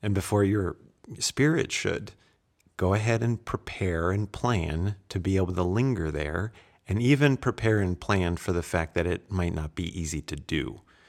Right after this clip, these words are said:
So have some interesting things to occupy your time,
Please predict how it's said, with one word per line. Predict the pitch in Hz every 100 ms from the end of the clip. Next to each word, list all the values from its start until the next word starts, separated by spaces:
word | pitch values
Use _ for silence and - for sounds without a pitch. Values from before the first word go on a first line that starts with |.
| _
So | - 120
have | 107 110 117
some | - 117
interesting | 113 - - - 110
things | - 104 104 101
to | - 113 101 -
occupy | 90 - 101 -
your | 90 90
time, | - 80 76 85